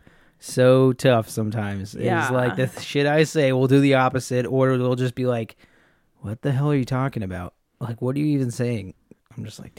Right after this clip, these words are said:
Speaker 1: "Damn it." Maybe s-, just misconnection.
Speaker 2: Yeah.
Speaker 1: Yeah. I get that.
Speaker 2: We communicate completely differently.
Speaker 1: I mean, that happens to me at work, too. Like, I feel like I've said,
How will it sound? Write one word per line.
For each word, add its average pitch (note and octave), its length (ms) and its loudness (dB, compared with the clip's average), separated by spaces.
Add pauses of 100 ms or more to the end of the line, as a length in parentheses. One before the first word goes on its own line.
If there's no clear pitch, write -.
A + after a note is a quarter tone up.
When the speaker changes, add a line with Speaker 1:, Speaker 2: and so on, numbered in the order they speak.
(140)
Speaker 1:
"Damn - 220 -16
it." - 340 -20 (680)
Maybe B2 120 -4
s-, - 200 -10 (160)
just - 320 -10
misconnection. B2 800 -2 (260)
Speaker 2:
Yeah. E3+ 580 -4
Speaker 1:
Yeah. G#2+ 320 -4 (840)
I A#2+ 100 -6
get A2+ 200 -6
that. G2 260 -8 (220)
Speaker 2:
We G3+ 140 -2
communicate G3+ 540 -4
completely E3+ 400 -4
differently. C#3+ 400 -10
Speaker 1:
I D3+ 80 0
mean, D#3+ 100 0
that D#3+ 140 2
happens F3 300 -2
to D#3+ 80 -2
me E3+ 80 0
at D#3+ 80 2
work, D#3 180 2
too. E3 180 0
Like, B2 180 0
I B2+ 80 0
feel C#3+ 160 0
like B2+ 120 2
I've B2 140 -2
said, A#2 400 0